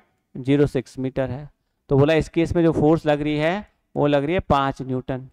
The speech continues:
तो पहले ये निकाल लेते हैं भाई, फोर्स क्या होता है, पाँच न्यूटन equal to K, है ना, क्यू वन, क्यू टू, क्यू वन, क्यू टू upon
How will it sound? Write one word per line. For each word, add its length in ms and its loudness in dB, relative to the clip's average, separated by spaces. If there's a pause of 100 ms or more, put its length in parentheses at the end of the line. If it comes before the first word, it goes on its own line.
(260)
तो 60 -2
पहले 240 0
ये 160 -2
निकाल 280 -2
लेते 240 -8
हैं 100 -12 (360)
भाई, 140 0
फोर्स 300 2
क्या 120 4
होता 180 4
है, 80 2
पाँच 340 -2
न्यूटन 440 -2 (680)
equal 380 0
to 180 2
K, 180 -4 (1000)
है 80 -6
ना, 140 -8 (260)
क्यू 220 -2
वन, 260 2 (2000)
क्यू 140 0
टू, 200 2 (960)
क्यू 80 -2
वन, 180 2
क्यू 220 0
टू 280 2 (420)
upon 540 0